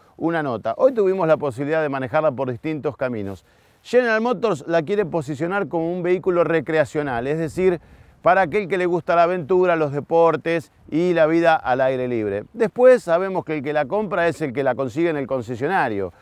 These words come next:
Puede hacer deportes al aire libre o puede transportar mercaderías y si no hay una L T, bienvenida la Z setenta y uno. Así que para esto les digo primero qué cambia y después les digo la diferencia de valores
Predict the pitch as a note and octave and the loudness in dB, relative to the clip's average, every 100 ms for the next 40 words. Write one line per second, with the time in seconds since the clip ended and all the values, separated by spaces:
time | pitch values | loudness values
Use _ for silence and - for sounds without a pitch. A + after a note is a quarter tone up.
0 | _ _ - F#3+ G3 D#3+ F3 F3+ D#3+ C3 | _ _ 0 4 4 4 4 4 4 2
1 | E3+ E3 B2+ D#3 E3+ F3+ G#3 A#3+ A#3+ E3 | -2 -2 -2 0 0 0 0 4 4 4
2 | C#3+ F#3 F#3 E3+ D3+ B2+ C#3+ D3+ E3+ D#3 | -2 0 0 0 -2 0 -4 2 2 2
3 | C3+ D3 D#3 G#3 G#3+ - C#3+ A#2 D3+ D#3 | 0 0 0 2 0 0 -6 -4 -4 -2
4 | F#3 F3 D#3 D#3+ D#3 A#2+ F#3+ A3+ - _ | 0 0 2 0 -2 -2 0 0 -2 _
5 | _ - D#3+ G3+ F#3 F3 F#3 G#3+ G3+ G3 | _ -2 4 4 4 0 2 4 4 2
6 | - - C3+ D3 F3 F3+ D#3+ - B2 C3+ | -6 -8 0 2 2 -2 -4 -4 -4 -4
7 | A#2 D3+ D#3 G2+ F#2 G2+ E3+ C#3 E3+ D3+ | -2 0 0 0 -4 -4 -4 -2 -2 -2
8 | - _ - D3 D#3+ F#3 A3 - G#3 D#3 | -6 _ 0 4 6 6 2 -2 -2 -2
9 | - _ - D#3+ F3 G3+ G3+ D#3+ F3 F#3+ | -4 _ -4 0 2 4 2 2 -2 0
10 | E3 D3 F#3+ G#3 G3+ G3 G#3 G#3 - C#3+ | 0 0 0 2 2 4 4 4 -2 -2
11 | E3 - F#3+ F#3 F3+ F#3+ E3 C#3 D3 D#3+ | -2 0 0 4 4 4 0 0 -2 -2
12 | D#3 D#3+ D3+ D3+ E3+ D#3+ _ _ - D3 | -4 0 2 2 0 -2 _ _ -2 4
13 | D3+ F3 F3+ F3 E3 | 4 4 2 0 -2